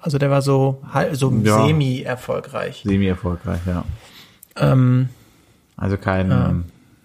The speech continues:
Speaker 2: kein großer Hit.
Speaker 1: Nee.
Speaker 2: Ja.
Speaker 1: Aber dieses, äh, ich w-, w-, wollte ich auch immer noch mal rausfinden, ob dieses Lied,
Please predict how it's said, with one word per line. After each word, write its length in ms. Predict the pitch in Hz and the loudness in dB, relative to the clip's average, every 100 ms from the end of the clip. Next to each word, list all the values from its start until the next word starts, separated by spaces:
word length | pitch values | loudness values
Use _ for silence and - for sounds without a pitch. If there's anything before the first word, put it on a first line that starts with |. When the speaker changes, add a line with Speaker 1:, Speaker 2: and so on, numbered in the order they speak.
| _ _ | _ _
Speaker 2:
kein 460 | - 95 92 87 85 | -6 -2 -2 -4 -6
großer 260 | 90 90 90 | -6 -4 -4
Hit. 300 | 87 85 - _ | -4 -6 -12 _
Speaker 1:
Nee. 380 | - 139 131 135 - | 0 2 2 0 -4
Speaker 2:
Ja. 200 | 87 - - _ _ - - - - | -4 -6 -12 _ _ -20 -20 -20 -6
Speaker 1:
Aber 200 | 131 131 | 0 2
dieses, 340 | 139 139 - | 2 2 0
äh, 240 | - 139 131 | 0 2 2
ich 220 | - - | 0 -8
w-, 40 | |
w-, 520 | - - - 107 - - - | -10 -12 -12 -10 -8 -10 -6
wollte 120 | 147 | -6
ich 120 | - - | -6 -8
auch 80 | |
immer 160 | - 156 | -4 0
noch 100 | 151 | 2
mal 100 | 143 | 0
rausfinden, 500 | 139 156 - 143 131 | 0 -4 -4 -6 -6
ob 120 | 147 | -8
dieses 360 | - 147 143 - | -6 -4 -4 -4
Lied, 380 | 143 151 - | -2 -2 -2